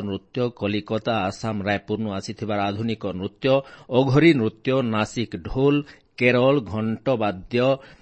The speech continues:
ଡିଜିଟାଲ ନାଇଟ୍, ସମ୍ପର୍କ ଦାସ ସାମିଲ ହେଇଛନ୍। ସେନ୍ତା ରାମଲୀଳା, ନରସିଂହ, କୁମ୍ଫୁ ପାଣ୍ଡା,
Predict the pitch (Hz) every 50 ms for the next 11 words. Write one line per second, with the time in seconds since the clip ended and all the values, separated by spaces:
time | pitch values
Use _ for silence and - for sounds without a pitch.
0 | _ _ _ 107 101 131 135 131 143 139 - 151 135 120 107 101 107 107 110 120
1 | 123 143 143 147 - - - 120 113 120 120 - - 135 127 117 107 117 107 104
2 | - - - 117 113 120 117 107 107 101 95 - - - 87 78 - 80 - _
3 | - - - - - - 160 170 185 180 202 196 202 190 151 127 117 117 117 117
4 | 117 117 117 123 127 139 143 135 123 110 110 110 101 - - - 120 113 113 113
5 | 120 127 131 131 - _ - 117 113 117 107 - - 131 113 - - 104 104 104
6 | 107 110 123 131